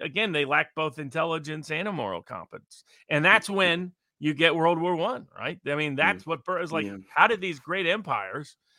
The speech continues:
Speaker 1: think
Speaker 2: Mm.
Speaker 1: this was gonna turn out so good?
Speaker 2: Mm.
Speaker 1: And in the end of it, the Ottoman Empire, around for centuries, gone in a decade. Austrian Empire, around for centuries, and the Habsburgs, gone, I mean, through every version of face line, after every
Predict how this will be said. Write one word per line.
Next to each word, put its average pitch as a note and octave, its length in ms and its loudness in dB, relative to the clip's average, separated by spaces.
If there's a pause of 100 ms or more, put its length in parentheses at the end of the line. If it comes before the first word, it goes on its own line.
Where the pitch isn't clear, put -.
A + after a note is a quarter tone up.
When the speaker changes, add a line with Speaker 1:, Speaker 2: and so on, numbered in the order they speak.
(180)
Speaker 1:
think F3 240 0
Speaker 2:
Mm. - 20 -6
Speaker 1:
this F#3 160 -2
was G#3 140 -6
gonna G3 200 -4
turn G#3 240 -8
out F#3+ 220 0
so F#3+ 200 -8
good? A3 320 -2 (280)
Speaker 2:
Mm. B2+ 280 -14
Speaker 1:
And E3+ 140 0
in F3 60 -2
the E3 140 0
end A#3 140 2
of E3 140 -2
it, E3+ 160 -4
the D3+ 120 -2
Ottoman E3+ 300 2
Empire, D3 560 0
around C#3+ 260 -4
for C3 140 -14
centuries, C3+ 540 -14
gone C3 280 -10
in C3+ 240 -10
a A#2+ 60 -12
decade. B2+ 500 -8 (460)
Austrian F3 420 4
Empire, D3+ 640 2
around D3 300 0
for C#3+ 140 -10
centuries, C#3+ 580 -10
and C3 100 -12
the B2+ 80 -8
Habsburgs, C#3 840 -6 (100)
gone, C3+ 300 -4
I - 20 -10
mean, C3 220 -10
through C3 200 -8
every C#3+ 200 -4
version B2+ 420 -8
of A#2+ 100 -14 (440)
face D3+ 280 -2
line, B2 320 -8
after B2+ 360 -8
every B2+ 280 -6